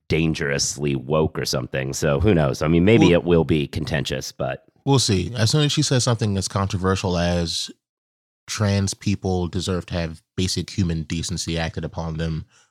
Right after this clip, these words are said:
Speaker 2: or that slavery might be bad, there's
Speaker 1: Mm-hmm.
Speaker 2: gonna be such white lash. It,
Speaker 1: Yeah.
Speaker 2: it's, it's so, which is horrible that that's the fact of, you know,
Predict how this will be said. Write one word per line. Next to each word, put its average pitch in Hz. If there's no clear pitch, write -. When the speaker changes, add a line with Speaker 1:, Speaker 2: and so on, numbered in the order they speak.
Speaker 2:
or 92
that 82
slavery 87
might 82
be 80
bad, 78
there's 85
Speaker 1:
Mm-hmm. 82
Speaker 2:
gonna 104
be 95
such -
white 90
lash. -
It, 92
Speaker 1:
Yeah. 62
Speaker 2:
it's, -
it's -
so, 113
which 127
is 110
horrible 165
that 90
that's 95
the 87
fact -
of, 90
you 92
know, 85